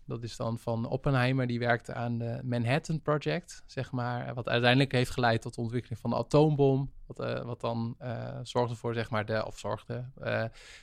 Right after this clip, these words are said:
dat de Japanse steden Hiroshima en Nagasaki werden gebombardeerd. En, eh, Robert Oppenheimer, die had daar dus een leidende rol in en die had achteraf gezegd: van, "Ja, ik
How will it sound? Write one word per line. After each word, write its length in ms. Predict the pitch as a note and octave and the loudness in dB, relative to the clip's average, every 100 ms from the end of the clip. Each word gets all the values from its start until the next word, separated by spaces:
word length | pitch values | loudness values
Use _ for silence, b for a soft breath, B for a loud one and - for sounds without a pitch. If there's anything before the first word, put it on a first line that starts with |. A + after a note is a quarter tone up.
| B | B
dat 160 | C3 - | -14 -6
de 200 | A#2+ A#2 | -2 0
Japanse 600 | A#2 A#2 B2+ B2 - B2+ B2 | 0 2 6 6 6 8 8
steden 380 | - C3 B2+ B2 | 8 6 6 6
Hiroshima 560 | B2 C3 - D3 C#3+ | 6 4 4 4 6
en 60 | B2+ | 4
Nagasaki 600 | B2+ B2+ - C3 C#3+ C3 | 2 0 4 4 4 2
werden 340 | A#2+ A2+ A2+ - b b b | 2 2 2 -2 b b b
gebombardeerd. 840 | - B2+ A#2+ A#2+ A2+ A2 B2 F3+ - | -4 0 2 2 2 2 2 0 0
En, 340 | C3 B2 B2+ b b b b | -2 -2 -4 b b b b
eh, 140 | - A#2 | -4 2
Robert 320 | B2+ C3+ - | 4 4 0
Oppenheimer, 840 | E3 F#3 D3+ D3+ E3 D#3+ E3 D#3+ | 4 6 6 6 4 4 2 2
die 260 | A#2+ A2+ - | -2 -4 -4
had 200 | A#2+ A#2 | 0 2
daar 140 | A#2+ | 2
dus 120 | A2 G#2+ | 0 0
een 80 | A#2 | 4
leidende 380 | B2+ D3 B2 A#2 | 6 6 4 2
rol 240 | C3 E3+ | 2 2
in 180 | D#3 D#3+ | 2 2
en 100 | C3+ | 2
die 100 | B2+ | 2
had 120 | B2+ | 0
achteraf 380 | C3+ - C3+ C3+ | -4 -4 -4 -4
gezegd: 360 | - - C3+ | -4 -4 -4
van, 140 | - B2 | -2 0
"Ja, 160 | B2 | 2
ik 120 | A#2 | 0